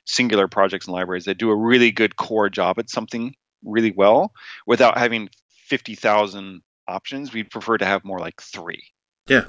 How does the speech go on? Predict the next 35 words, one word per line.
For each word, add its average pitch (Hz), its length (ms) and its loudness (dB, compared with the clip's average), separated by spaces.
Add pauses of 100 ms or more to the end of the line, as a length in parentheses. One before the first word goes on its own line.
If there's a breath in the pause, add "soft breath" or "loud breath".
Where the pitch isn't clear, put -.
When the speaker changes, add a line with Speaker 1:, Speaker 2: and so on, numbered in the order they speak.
Speaker 1:
Which - 420 -6
I 120 160 8
like 110 240 6
because 104 300 -6
it 110 340 -10
mean, 113 260 -10
it's - 360 -4
the 143 140 0
N 165 100 0
P - 120 -4
M 135 140 0
approach 113 340 -4
versus 98 440 -8
our 90 200 0
approach - 500 -14
as 92 140 -10
a - 60 -18
community, - 400 -14
right? 101 240 0 (420)
Speaker 2:
Yeah. - 160 -6 (1160 loud breath)
Speaker 1:
And 120 580 4
Speaker 2:
I 104 80 0
Speaker 1:
for - 80 -8
Speaker 2:
guess. 101 280 2
I 110 40 0
don't 107 80 4
Speaker 1:
long 107 80 2
Speaker 2:
know 101 120 4
anything 90 260 0
about 82 200 -2
N 82 140 -4
P 80 140 -6
M, 73 180 -12
but 78 140 -14 (600 loud breath)
Speaker 1:
it, - 140 -8